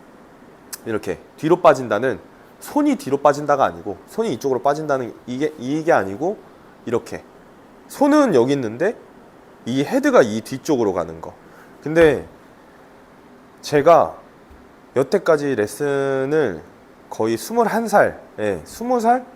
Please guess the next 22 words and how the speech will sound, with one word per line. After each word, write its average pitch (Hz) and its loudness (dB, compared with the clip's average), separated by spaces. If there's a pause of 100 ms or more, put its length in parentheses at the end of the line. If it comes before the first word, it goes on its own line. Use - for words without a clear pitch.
스물한 190 -2
살 196 -2
때부터 151 -6
제가 104 -4
레슨을 127 -6 (680)
해본 233 2
결과, 117 2
지금까지 139 -2
해본 139 -6
결과, 92 -6 (1200)
테이크어웨이가 226 4
제대로 160 -2
이렇게 117 -2
잘 151 0
빠지시는 202 0
아마추어 120 -2
골퍼를 113 -4
제가 107 -4
열 113 0
명도 220 2
못 123 -2
만났거든요. 107 -6